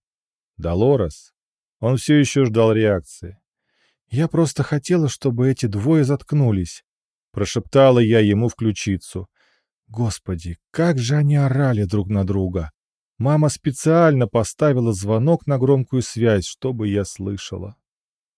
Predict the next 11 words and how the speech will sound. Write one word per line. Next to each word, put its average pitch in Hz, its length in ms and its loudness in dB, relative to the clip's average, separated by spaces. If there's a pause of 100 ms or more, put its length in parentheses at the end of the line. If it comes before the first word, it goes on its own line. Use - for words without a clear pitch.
Тело 151 360 2
снова 117 440 0
колотило, 98 640 -2
как 92 200 -2
в 98 60 -4
ознобе. 85 640 -2 (360)
От - 160 -6
воспоминаний 135 880 4
и 104 60 4
от 98 100 2
бессилия. 87 880 -4